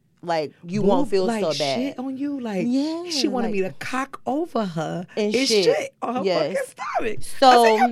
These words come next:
Speaker 2: bitch, what the fuck?" <laughs>
Speaker 1: He was cute on his profile.
Speaker 2: Mm-hmm.
Speaker 1: So I would say, like, face-wise,
Speaker 2: Mm-hmm.
Speaker 1: according to his profile, he was no catfish.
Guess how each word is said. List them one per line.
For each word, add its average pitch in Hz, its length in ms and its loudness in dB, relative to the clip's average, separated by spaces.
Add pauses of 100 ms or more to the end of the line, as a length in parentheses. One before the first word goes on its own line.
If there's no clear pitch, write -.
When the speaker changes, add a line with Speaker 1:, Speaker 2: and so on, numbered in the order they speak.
Speaker 2:
bitch, - 100 -4
what - 120 -4
the - 100 -8
fuck?" - 1600 -4
<laughs> - 400 -10
Speaker 1:
He 349 180 8
was 392 320 2
cute 294 640 0 (100)
on 262 180 6
his 247 260 2
profile. 165 840 0 (240)
Speaker 2:
Mm-hmm. 233 340 -2
Speaker 1:
So 240 120 2
I 233 140 8
would 262 140 -2
say, 226 160 2
like, 196 300 2
face-wise, 247 1040 2
Speaker 2:
Mm-hmm. 170 200 -4
Speaker 1:
according 202 360 2
to 220 80 -4
his 196 160 0
profile, 196 320 0
he 202 140 -6
was 180 180 -4
no 160 140 -4
catfish. 156 600 -6